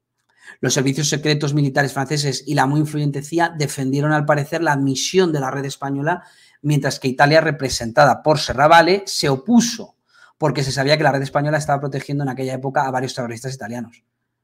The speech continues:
De hecho, cita textualmente, "Nuestras autoridades políticas se hubieran visto en una situación especialmente comprometida delante del Parlamento italiano", escribe el general en su libro, "de haberse sabido no solo que Italia mantenía un ejército secreto, sino que además colaboraba, colaboraba estrechamente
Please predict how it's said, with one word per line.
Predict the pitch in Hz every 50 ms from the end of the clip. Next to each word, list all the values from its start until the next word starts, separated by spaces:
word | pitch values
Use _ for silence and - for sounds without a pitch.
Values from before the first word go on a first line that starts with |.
| _ _ _ _ -
De | 131
hecho, | 135 135 - 156
cita | 156 - 165 151 151 -
textualmente, | - 135 - - - 143 131 127 135 147 143 147 - - - _ _ _ _ _ _ _ _ _ _ _ _ _ _ -
"Nuestras | 147 151 160 160 165 160 151 151 - 143 - 151
autoridades | 135 131 143 131 135 135 143 143
políticas | - 151 147 147 147 147 156 147 143 165 170 185 180 - -
se | - - 139
hubieran | 123 135 139 143 139 139
visto | 151 156 151 - 147
en | 131
una | 135 139 139
situación | - 143 147 123 120 151 147
especialmente | 147 - 123 - 123 127 135 131 123 135
comprometida | 135 135 131 135 143 139 135 127 131 160 160 156
delante | 147 131 127 127 135
del | 131 127
Parlamento | - 131 131 131 131 135 127 139
italiano", | 131 127 120 120 135 156 151 - -
escribe | - 120 - - 143 139
el | 127 -
general | 131 127 127 127
en | 123
su | - - 120
libro, | 117 117 113 104 _ _ _ _ _ _ _ _ _ - - - - - _ -
"de | - 147 156 139
haberse | 139 147 143 143 - -
sabido | - 151 143 147 151 156 151 160 190 214 - -
no | 143 139 143 147
solo | - - 156 147 147 139 117 - - _ -
que | 143
Italia | 131 127 131 160 151 151 139
mantenía | 135 135 123 131 127 135 143 143
un | 139
ejército | 135 139 139 139 139 147 147
secreto, | 147 147 147 147 147 147 202 196
sino | - - 175 160 139
que | - 151 143 - - -
además | 147 147 143 160 175 -
colaboraba, | - 202 170 151 147 143 151 160 151 151 - -
colaboraba | - 147 131 143 143 135 156 165 180
estrechamente | 185 190 202 190 - 208 202 208 214 208 262 262 262